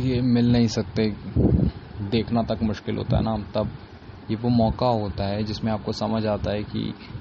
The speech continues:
क्या वो रिश्ते जिनको आपने इतनी महत्व दिया है या इतनी confidence दिया है कि यार, ये रिश्ता ऐसा ही रहेगा,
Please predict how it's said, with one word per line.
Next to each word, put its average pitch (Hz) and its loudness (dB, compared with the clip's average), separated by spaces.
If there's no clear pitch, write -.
क्या 117 0
वो 120 2
रिश्ते 117 -2
जिनको 107 -2
आपने 107 0
इतनी 107 -4
महत्व 104 -2
दिया 104 0
है 101 -2
या 101 -2
इतनी 104 -2
confidence 120 0
दिया 113 2
है 107 0
कि 110 -4
यार, 110 0
ये 104 0
रिश्ता 107 0
ऐसा 104 0
ही 107 2
रहेगा, 104 -2